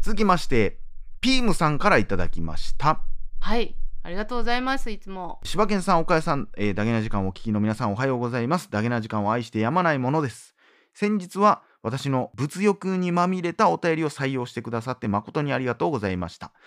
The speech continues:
Speaker 1: ステッカーに釣られただけと思われるのもお恥ずかしいので、改めてお便りをする次第です。本題ですが、
Speaker 2: はい。
Speaker 1: お二人はペイペイは使われますか？私は友達とのお金のやり取りをペイペイですることが多く、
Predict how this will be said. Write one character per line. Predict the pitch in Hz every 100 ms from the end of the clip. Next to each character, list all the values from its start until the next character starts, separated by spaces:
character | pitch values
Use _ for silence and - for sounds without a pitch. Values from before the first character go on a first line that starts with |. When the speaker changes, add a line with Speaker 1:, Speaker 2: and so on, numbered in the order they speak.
| - _
Speaker 1:
ス | -
テ | 135
ッ | -
カ | 110
ー |
に | 107
釣 | 101 113
ら | 107
れ |
た | 104 98
だ | 110
け | 120
と | 160
思 | - 95
わ | 98
れ | 98
る |
の | 98
も | 90
お | 85
恥 | 117
ず | 139
か |
し | 143
い | 139
の | 156
で、 | -
改 | - - -
め | 82
て | 208 - _
お | 92
便 | 73 64
り | 165
を | -
す | - 85
る |
次 | - -
第 | 143
で | 117
す。 | 117 - _
本 | 196 226
題 | 202
で | 170 160
す | 147
が、 | 120 -
Speaker 2:
は | 226
い。 |
Speaker 1:
お | 202
二 | 294
人 | 269
は | 170
ペ | - 320
イ | 262
ペ | 196
イ |
は | 160 117
使 | - 135
わ | 127
れ |
ま | 120 117
す | -
か？ | 160 - - _ -
私 | 139 196 185
は | 180
友 | 180 185 180
達 | 175
と | 202
の | 170
お | 123
金 | 139 139
の | 147
や | 135
り | 127
取 | 139 113 107
り |
を | 139 - - -
ペ | 185
イ | 175
ペ | 147
イ | 120
で | 104
す | -
る | 107
こ | 117
と | 98
が |
多 | 95 123 120
く、 | - 92